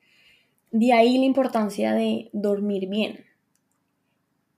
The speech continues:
Y dormir bien implica dormir el tiempo suficiente y tener un sueño de calidad.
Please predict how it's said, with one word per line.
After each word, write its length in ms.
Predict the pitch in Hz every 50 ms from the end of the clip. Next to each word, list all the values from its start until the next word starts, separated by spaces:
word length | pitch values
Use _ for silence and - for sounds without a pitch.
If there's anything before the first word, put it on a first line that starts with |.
| _ _ -
Y 120 | 262 269
dormir 480 | 262 247 240 247 247 254 262 262 269 240
bien 420 | 262 285 311 269 240 240 247 - -
implica 720 | - 240 226 214 226 233 220 220 - 220 220 220 - - - -
dormir 480 | 214 214 220 214 220 220 226 233 233
el 160 | 226 226 220 220
tiempo 260 | 247 240 226 240 240
suficiente 640 | 240 226 220 214 - 208 202 196 190 - - - _ _
y 180 | 233 226 220
tener 400 | - 233 233 220 226 233 233 240
un 100 | 247 247
sueño 360 | 233 - - 254 247 240 240 233
de 40 |
calidad. 420 | 233 233 226 214 214 - - -